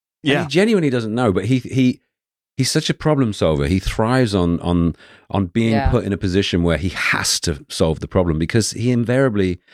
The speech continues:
Speaker 2: makes the best decision in that situation. It's
Speaker 1: Well, it's,
Speaker 2: bananas.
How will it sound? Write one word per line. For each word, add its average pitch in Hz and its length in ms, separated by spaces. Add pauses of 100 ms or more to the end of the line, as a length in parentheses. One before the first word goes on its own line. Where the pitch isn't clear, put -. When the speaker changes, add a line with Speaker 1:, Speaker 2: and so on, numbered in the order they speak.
(140)
Speaker 2:
makes 101 300
the 76 200 (160)
best 95 300
decision 85 560
in 85 140
that 85 180
situation. 87 580 (760)
It's - 80
Speaker 1:
Well, - 100
it's, - 120
Speaker 2:
bananas. 76 280